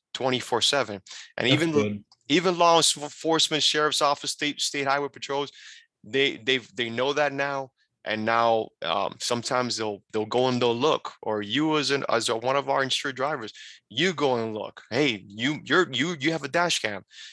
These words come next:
Speaker 1: Did it, was it on? You might have seen who broke into this." Let, let, let them know what happened. Everyone,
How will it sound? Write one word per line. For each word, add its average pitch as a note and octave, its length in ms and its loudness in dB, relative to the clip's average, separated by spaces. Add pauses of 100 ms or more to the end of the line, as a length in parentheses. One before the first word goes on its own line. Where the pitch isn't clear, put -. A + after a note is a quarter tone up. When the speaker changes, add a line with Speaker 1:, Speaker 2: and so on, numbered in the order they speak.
(240)
Speaker 1:
Did C3 200 0 (360)
it, - 220 -2
was A#2+ 200 2
it A#2 100 2
on? C3 400 2
You A2+ 160 -6
might D3 180 4
have D3 100 4
seen E3 260 4
who B2+ 140 -4
broke A#2 360 -2
into A2 260 -4
this." G#2+ 260 -2
Let, A#2 240 0
let, B2 360 2 (440)
let D#3 180 2
them F3 140 2
know E3+ 140 4
what C#3+ 240 -2
happened. D3 480 -2 (160)
Everyone, D3 460 4